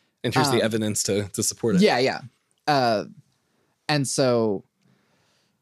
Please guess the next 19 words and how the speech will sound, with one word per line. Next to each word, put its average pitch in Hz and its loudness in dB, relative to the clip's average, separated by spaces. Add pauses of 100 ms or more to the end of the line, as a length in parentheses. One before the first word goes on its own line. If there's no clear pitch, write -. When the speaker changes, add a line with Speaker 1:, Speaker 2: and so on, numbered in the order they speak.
(420)
Speaker 2:
he 135 0
has 135 -2 (320)
a 120 2
whole 127 2
bunch 110 -2
of 113 -10
stuff. - -6 (160)
Uh, 110 -2 (460)
so, 113 -2
like, 107 -4 (520)
one 143 0
of 135 -2
the 117 0
biggest 120 -2
game 113 0
changers 104 -4
in 98 -8
my 123 0
mind 110 -2